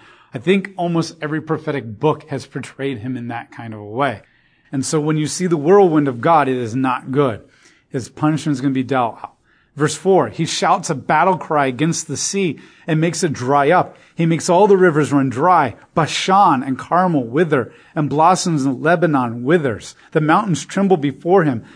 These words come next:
The hills convulse. The earth is laid waste before him, and the world and all of his inhabitants are laid to waste. No one can withstand his indignation, his anger. No one can resist his fierce anger. His wrath is poured out like a volcanic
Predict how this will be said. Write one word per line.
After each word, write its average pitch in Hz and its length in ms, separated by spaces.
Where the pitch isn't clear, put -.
The 156 100
hills 190 380
convulse. 147 580
The 170 140
earth 190 300
is 143 140
laid 147 160
waste 165 360
before 175 420
him, 190 220
and 156 100
the 151 60
world 170 280
and 165 140
all 165 240
of 165 60
his 147 180
inhabitants 151 580
are 139 60
laid 143 320
to - 160
waste. 127 460
No 160 360
one 190 220
can 143 140
withstand 135 520
his 120 180
indignation, 135 880
his - 320
anger. 143 360
No 160 200
one 190 180
can 160 160
resist 143 460
his 151 200
fierce 160 460
anger. 147 380
His 135 200
wrath 151 420
is 151 160
poured 156 300
out 160 260
like 143 160
a 135 60
volcanic 151 720